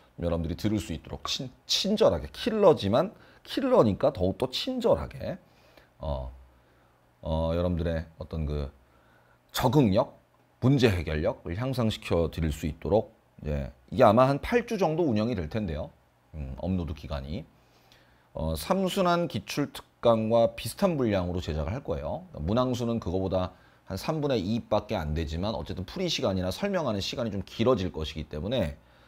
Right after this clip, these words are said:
제법 뭐 짧지 않은 그런 강좌가 될 예정입니다. 이제 삼월 말 정도에 오픈을 했으니까 아마 이제 오월 중순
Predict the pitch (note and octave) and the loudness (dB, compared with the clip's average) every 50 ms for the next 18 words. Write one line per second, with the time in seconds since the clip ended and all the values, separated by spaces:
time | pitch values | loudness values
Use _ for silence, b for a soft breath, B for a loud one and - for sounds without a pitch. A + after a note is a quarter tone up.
0 | b b _ _ - - A2 G#2+ - E3 E3+ E3+ - - _ _ _ _ _ - | b b _ _ -4 0 2 8 10 10 10 10 4 -4 _ _ _ _ _ -4
1 | D#2+ D#2 D#2 - - _ - - - G3 G#3+ G3 G3+ - - - G#3+ B2 E2 D#2+ | -4 -4 -4 -4 -8 _ -8 2 4 4 6 4 2 0 0 2 2 2 4 4
2 | A2 D3+ E3 D#3 - - G#2 A2+ A#2 A2+ - - E2+ F2 F2+ F2+ F#2+ F2+ G2 - | 2 2 0 0 0 2 2 2 0 -2 -4 -6 -4 -4 -2 -2 0 0 0 -2
3 | - - F2+ E2 D2 D#2+ D#2 G2 E2+ D2 C2 B1 B1+ A#1+ D2+ - - - - A#2+ | -2 -2 -2 -2 -2 -2 -4 -4 -4 -6 -6 -8 -10 -12 -14 -16 -16 -10 -8 -4
4 | A#2+ A#2+ A#2+ G2+ D#2+ E2 F#2 G2 - - F2 E2 E2 D2+ E2+ E2 D2 D2+ D2 - | -2 -2 -2 0 0 0 0 0 0 0 -2 -2 -2 0 0 0 0 -2 -4 -6
5 | - - F2 F#2 G#2 G#2+ - - F#2 D#2+ D2+ D#2 - A#2 C#3 D#3 E3 E3 B B | -6 -4 -2 -2 -2 -4 -4 -6 -6 -6 -4 -2 0 2 2 2 2 -2 B B
6 | B B B B B B B B - D2+ D#2 D#2 D#2+ D2 D#2 D#2 F#2 G2+ A2 G#2+ | B B B B B B B B -6 -4 -2 -2 -2 -2 -2 0 2 4 4 4
7 | G2+ F#2+ - - C3 D3 C#3+ - - E2 D2 C2 | 4 2 0 -2 -2 -2 -2 -4 -4 -6 -8 -8